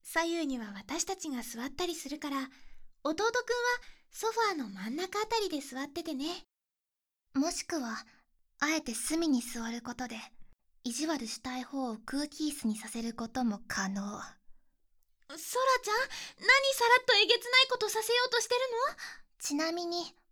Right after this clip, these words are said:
Speaker 2: お姉ちゃんが座るのは、
Speaker 1: 教えないで！弟くんは真ん中に座っててね。はあ、さて、とりあえずこのくらいかな。
Speaker 2: う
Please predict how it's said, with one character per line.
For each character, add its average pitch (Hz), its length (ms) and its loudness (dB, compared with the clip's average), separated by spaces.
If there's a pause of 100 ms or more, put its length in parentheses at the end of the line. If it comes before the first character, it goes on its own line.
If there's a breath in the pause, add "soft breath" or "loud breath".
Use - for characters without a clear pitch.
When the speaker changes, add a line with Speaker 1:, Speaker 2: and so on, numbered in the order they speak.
(100)
Speaker 2:
お 285 160 4
姉 381 240 2
ち - 80 -2
ゃ 294 80 6
ん 247 60 6
が 214 100 0
座 240 340 0
る 285 140 4
の 226 180 2
は、 - 60 -6
Speaker 1:
教 - 60 2
え - 20 4
な - 80 6
い - 20 -
で！ 622 960 8 (360 loud breath)
弟 480 120 -4
く - 60 -4
ん 494 100 6
は 508 480 4 (280 loud breath)
真 359 60 -6
ん 494 40 0
中 539 80 8 (280)
に 523 140 0
座 523 120 -4 (120)
っ 523 60 -4
て 523 100 4
て 466 120 0
ね。 415 100 -2 (2000 loud breath)
は - 60 -14 (1300 loud breath)
あ、 330 40 -6
さ 453 240 -2
て、 480 340 4 (160)
と 508 120 2
り 494 60 2 (400)
あ - 20 0
え 392 40 -4
ず 415 100 -16
こ 349 80 -6
の 403 140 -2
く 440 100 0
ら 453 140 2
い 453 60 -4
か 453 120 -2 (960 loud breath)
な。 285 60 -4
Speaker 2:
う 285 40 0